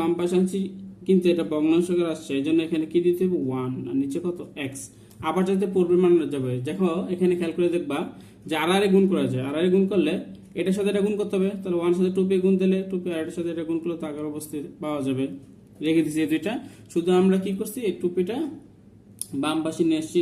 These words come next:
ডান পাশ থেকে, এই জন্য এখানে ওয়ান দিতে হবে। তাহলে বা এখন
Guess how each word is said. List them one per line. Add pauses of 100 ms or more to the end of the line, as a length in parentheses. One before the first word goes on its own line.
ডান
পাশ
থেকে, (360)
এই
জন্য
এখানে
ওয়ান
দিতে
হবে। (1300)
তাহলে (640)
বা (2750)
এখন